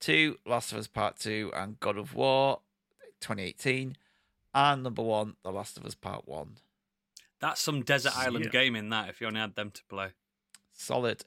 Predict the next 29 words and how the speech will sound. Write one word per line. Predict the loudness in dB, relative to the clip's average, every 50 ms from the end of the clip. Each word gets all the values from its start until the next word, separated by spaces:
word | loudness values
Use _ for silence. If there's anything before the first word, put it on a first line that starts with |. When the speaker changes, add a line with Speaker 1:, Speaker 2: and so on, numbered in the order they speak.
| _ _
Speaker 3:
Could, | -6 -4 -2
Speaker 1:
games | -2 -4 -6 -8 -6
Speaker 3:
could | -4 -2 0
Speaker 1:
all | 0 0 -2
around. | -2 -2 -4 -4 -6 -6
Speaker 3:
keep | -6 -6
you | -4 -2
busy | -2 -2 -2
for | -4 -6 -8
a |
couple | -8 -8 -8 -8 -8
of | -8
months. | -8 -8 -10 -12 -14 -12 -10 -8 -8
Speaker 2:
<laughs> | -4 -2 0
Yeah, | 0 2 0 0
that's | 0 -2 -2 -2 -4
fucking | -6 -6 -6 -6 -8 -8 -8
solid, | -4 0 0 2 2
Speaker 1:
Weekend | 2 2 0 0 0
Speaker 2:
man. | -2 -4
Speaker 1:
Fruitles. | -2 -2 -2 -2 -4 -6 -8 -10
Speaker 2:
That- | -12 _ _ _ _ _ _ -20 -20 -20 _ _ _ _ _ _ -18 -18 -18 -18 -20 -20 _ _ _ _ _ _
Yeah, | 6 6 8 8 6 4 4 2 2 2 0 0 0 0 0 2 2 4
Speaker 3:
<laughs> | 4 4
Speaker 2:
easy. | 6 6 6 4 4 2 -2 -4 -6 -8 -8 -8 -12 -10 -8 -8 -8 -8 -8 -8 -10 -10 -12 -14 -10 -8 -6 -6 -4 0
Speaker 3:
Quite | 0 2 2 2 0
Tuesday | 0 -2 -4 -2 -2 -2
afternoon. | -2 -4 -6 -8 -8 -6 -8 -10 -14
Speaker 2:
<laughs> | _